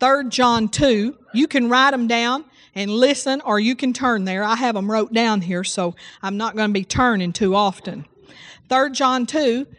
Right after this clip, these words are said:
you're familiar with this. Beloved, "I wish above all things," say, "Above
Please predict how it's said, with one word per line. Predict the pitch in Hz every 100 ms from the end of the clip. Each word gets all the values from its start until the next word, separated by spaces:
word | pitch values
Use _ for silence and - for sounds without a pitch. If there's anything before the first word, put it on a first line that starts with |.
| _ _ _ _
you're | 202 262
familiar | 254 240 254 330 220
with | 196 -
this. | 254 226 208
Beloved, | 185 208 214 262 285 311 339 - _ _ -
"I | 214 269 311
wish | 247 277 294 339 - -
above | 233 233 277 277
all | 294 320 269
things," | - 190 170 - - - -
say, | - 254 262 254
"Above | 220 202 262 302 320